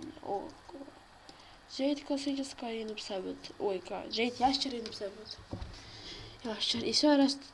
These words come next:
ш-, ш-, на прок-, на прокачку.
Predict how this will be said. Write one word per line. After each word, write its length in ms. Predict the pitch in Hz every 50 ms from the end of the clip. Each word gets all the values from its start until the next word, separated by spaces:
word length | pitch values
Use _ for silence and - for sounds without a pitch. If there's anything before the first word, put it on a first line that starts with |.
| -
ш-, 240 | - - - - - - - - - - - - - - - - - -
ш-, 220 | - - - - 233
на 140 | 226 220 214
прок-, 200 | - - 208 - - - - - - - - - - - - - - - - - - - - - - -
на 100 | - 214
прокачку. 440 | 214 - 208 - 185 185 - - -